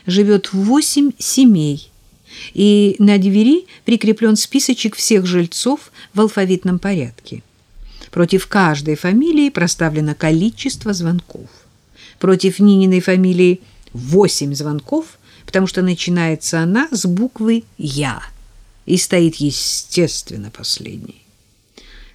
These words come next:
Каждый раз, когда подхожу к двери, я думаю, что если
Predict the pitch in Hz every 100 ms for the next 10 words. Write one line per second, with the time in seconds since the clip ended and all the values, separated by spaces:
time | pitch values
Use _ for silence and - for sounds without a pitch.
0 | - 202 233 294 269 233 240 220 214 -
1 | 175 170 170 - 165 156 160 160 175 190
2 | 254 269 277 262 - 170 156 165 165 165
3 | - 165 165 - - - 143 185 185 170
4 | 175